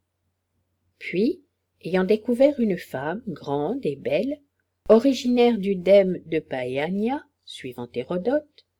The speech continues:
marchande de couronne d'origine thrace, du quartier de Colitos, selon d'autres, et nommée Phiée,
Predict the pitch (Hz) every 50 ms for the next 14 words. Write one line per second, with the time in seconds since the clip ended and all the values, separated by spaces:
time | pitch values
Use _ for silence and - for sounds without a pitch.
0 | _ _ _ _ _ - 196 208 220 226 226 - - - - 226 208 202 185 175
1 | 160 156 156 151 _ - 160 156 - 147 147 143 135 131 117 117 120 131 127 117
2 | 135 147 156 180 _ - - - 262 277 302 302 - - - - - - _ _
3 | _ _ - 151 160 - - 147 139 _ - - 139 131 127 135 _ - 135 143
4 | 180 208 _ - - 294 302 302 - - - - - - - - 113 120 147 185
5 | 214 226 254 277 311 311 _ _ _ _ _ _ _ _ _ _ _ _ _ _
6 | _ _ _ - - 233 240 233 233 220 196 156 147 147 - - - 254 247 220
7 | 190 208 277 - _